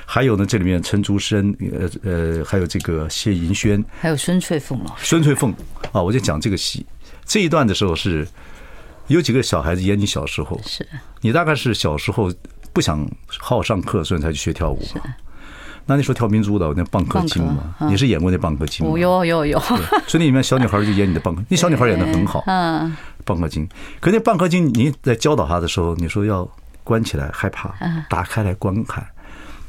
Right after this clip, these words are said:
Speaker 1: 哦，就是又害怕又观看，好像要看整个世界一样。
Speaker 2: 嗯。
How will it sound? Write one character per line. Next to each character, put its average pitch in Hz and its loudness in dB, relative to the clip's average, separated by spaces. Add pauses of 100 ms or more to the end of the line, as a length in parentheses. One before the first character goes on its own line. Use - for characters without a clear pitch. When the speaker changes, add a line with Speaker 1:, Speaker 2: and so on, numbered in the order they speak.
(120)
Speaker 1:
哦， 87 0
就 - -2
是 101 0 (240)
又 156 4
害 131 0
怕 85 -2 (120)
又 95 2
观 87 0
看， 82 -2 (160)
好 - -2
像 98 2
要 110 2
看 107 0
整 85 -2
个 80 -2
世 92 0
界 87 0
一 67 -2
样。 67 -4
Speaker 2:
嗯。 - -16